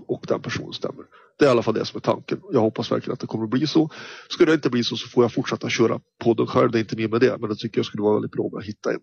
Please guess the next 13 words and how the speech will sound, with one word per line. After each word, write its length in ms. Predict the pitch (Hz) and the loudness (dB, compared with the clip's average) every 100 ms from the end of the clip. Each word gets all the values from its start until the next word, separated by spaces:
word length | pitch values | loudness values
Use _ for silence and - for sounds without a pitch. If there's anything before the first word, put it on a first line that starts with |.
| - | -4
person 220 | 117 107 - _ _ _ | -2 -2 -8 _ _ _
som 180 | - 120 | -8 -6
kunde 260 | 101 - - _ | -4 -6 -10 _
ta 120 | 123 | 0
över. 240 | 113 - - _ _ - - - - - - - _ _ _ - | 0 -2 -10 _ _ -20 -20 -20 -20 -20 -20 -20 _ _ _ 0
Eh, 760 | 139 139 139 139 139 139 139 - _ _ _ _ _ _ _ _ _ _ _ _ _ _ _ _ _ _ _ _ _ _ | 2 4 6 6 6 6 4 2 _ _ _ _ _ _ _ _ _ _ _ _ _ _ _ _ _ _ _ _ _ _
ja. 240 | 151 117 - - - _ _ _ _ _ _ _ _ | 4 4 2 -10 -20 _ _ _ _ _ _ _ _
Så 300 | - 160 156 | 2 4 4
nu 300 | 147 156 170 | 2 2 4
vet 360 | 165 135 - 139 | 6 4 2 -2
ni 120 | 127 | -2
hur 240 | - 131 | 2 4
läget 560 | 139 123 113 117 - | 6 6 4 0 0